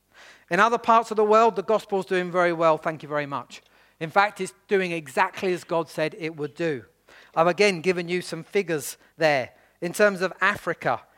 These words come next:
conservative estimates, six hundred and thirty-three million estimated by twenty twenty-five. By the middle of this century, there'll be three billion Christians in the world, one and a half times the number of Muslims.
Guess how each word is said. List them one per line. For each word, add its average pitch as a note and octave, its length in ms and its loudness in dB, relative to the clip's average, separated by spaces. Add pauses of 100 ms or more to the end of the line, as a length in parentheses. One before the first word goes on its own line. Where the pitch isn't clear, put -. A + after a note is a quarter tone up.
(140)
conservative G3+ 800 2
estimates, F3 680 -6 (340)
six - 360 -6
hundred G3+ 320 0
and F#3 140 -10
thirty-three F#3+ 840 -2
million D#3+ 720 0
estimated D3+ 640 -6
by D3+ 300 -2 (240)
twenty E3+ 460 -2
twenty-five. D#3 1040 -6 (580)
By F#3 140 4
the F#3+ 80 0
middle A3 180 2
of G3+ 60 -4
this G3+ 140 -4
century, G#3 360 0
there'll E3+ 160 0
be E3+ 100 -6
three G3+ 480 -4
billion F#3 440 0
Christians F3+ 580 -8
in E3+ 220 -8
the D#3+ 60 -6
world, D3+ 460 0 (280)
one E3 180 2
and E3 100 -2
a D#3+ 60 2
half D#3 240 4
times D#3 380 -4
the D3+ 80 -4
number D3 300 -4
of C#3 360 -8 (200)
Muslims. C#3 720 -10